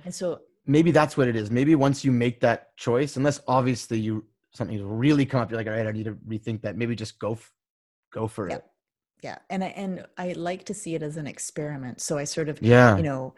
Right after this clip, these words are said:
Speaker 1: uh, track it to see, okay, so what happened? Did the fear that I thought would happen,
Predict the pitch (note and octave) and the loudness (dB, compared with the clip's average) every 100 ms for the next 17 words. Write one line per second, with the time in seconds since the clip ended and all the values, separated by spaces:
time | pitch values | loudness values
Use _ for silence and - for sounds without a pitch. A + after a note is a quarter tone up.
0 | - - - - - D3+ C3+ C3 - - | -20 -20 -20 -16 -8 -4 -4 -6 -10 -16
1 | - _ _ - A3 A3 - - D3+ - | -20 _ _ -4 -2 -2 -2 -4 -4 -6
2 | C#3+ - E3+ D#3+ F3 F3+ F3+ G#3+ - - | -2 -2 -2 -4 -2 -2 -4 -8 -8 -10
3 | - - _ - - E3 E3 D3+ - _ | -10 -16 _ -20 -4 2 2 2 -6 _
4 | _ _ _ _ _ - - - F3+ E3 | _ _ _ _ _ -12 -12 -4 0 0
5 | D3+ D3 D3 - C3+ - D3+ D3 C#3 C#3+ | 0 -2 -4 -4 -6 -6 -8 -8 -8 -8
6 | C#3 C3 D#3 | -8 -8 -12